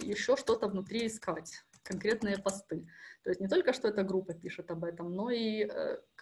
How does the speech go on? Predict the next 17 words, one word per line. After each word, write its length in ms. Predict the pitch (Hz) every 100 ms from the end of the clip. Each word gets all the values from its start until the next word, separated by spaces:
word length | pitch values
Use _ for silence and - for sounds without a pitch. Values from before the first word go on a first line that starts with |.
| -
какой-то 240 | 214 202
конкретный, 480 | 190 196 196 196 202
или, 80 | 247
например, 320 | 208 208 208
вот 100 | 196
тут 80 | 202
напишем 360 | 196 214 202
"Тихановская". 680 | - - 220 185 160 - -
Что 220 | 180 -
вот 160 | 269 214
группа 300 | 202 233 220
"Помогаем 640 | 208 190 185 214 214 196 196 - - _
Лукашенко" 580 | 202 202 196 294 330 320
пишет 340 | 220 254 247 214
о, 20 | 208 -
о 20 |
Тихановской? 760 | - - - 185 165 - 202